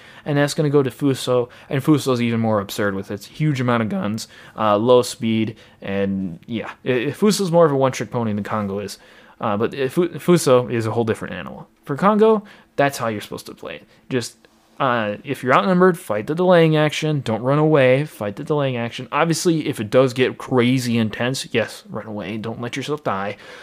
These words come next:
But you typically fight the delaying action, and then if, uh, you realize you do have the upper command, don't wait to push, because you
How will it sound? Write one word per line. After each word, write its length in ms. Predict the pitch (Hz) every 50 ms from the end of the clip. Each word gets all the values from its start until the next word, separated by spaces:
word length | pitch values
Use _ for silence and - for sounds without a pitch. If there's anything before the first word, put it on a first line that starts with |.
| - - -
But 260 | 131 135 135 156 -
you 140 | 170 156 165
typically 560 | 156 - - 180 175 175 160 160 160 165 160 - - - - -
fight 280 | _ - - 110 110 -
the 60 | 139
delaying 380 | 165 175 170 175 165 165 160
action, 480 | 160 156 156 156 - - 165 165 156 160 _ _ - - _ _
and 160 | - 131 123 123
then 240 | 123 123 123 120 - -
if, 460 | 135 143 135 127 - - - - 180
uh, 400 | 143 131 123 120 117 113 117 123 -
you 380 | 127 135 131 135 139 131 127 - - -
realize 380 | 156 151 156 156 147 139 127
you 80 | 127 135
do 120 | 147 175
have 260 | 170 143 147 156 147
the 80 | 143 131
upper 180 | 127 - - 135
command, 400 | - 131 123 127 123 120 123 120
don't 280 | 139 147 151 156 -
wait 300 | 151 131 131 135 139 - -
to 100 | 131 110
push, 400 | - - 120 101 92 - - -
because 340 | 123 107 - 123 117 113
you 220 | 117 117 117 139